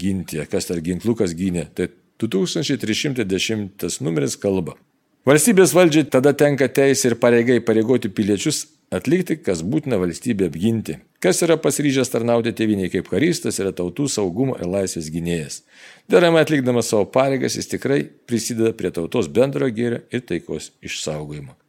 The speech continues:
Tai štai, kartais savo neveiklumo nereikia pateisinti, kad čia, čia, žinai, čia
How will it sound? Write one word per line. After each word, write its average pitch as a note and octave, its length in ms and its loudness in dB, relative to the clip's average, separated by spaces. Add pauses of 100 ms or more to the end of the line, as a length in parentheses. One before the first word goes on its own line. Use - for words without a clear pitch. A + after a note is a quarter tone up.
(340)
Tai A#2+ 140 2
štai, C3 240 4 (840)
kartais D3+ 340 2
savo C#3 220 4
neveiklumo C3+ 560 2
nereikia B2+ 400 2
pateisinti, A#2+ 640 2
kad F#2 160 -4
čia, - 480 -6
čia, C3 160 -2
žinai, A#2 400 0
čia F#2+ 240 -4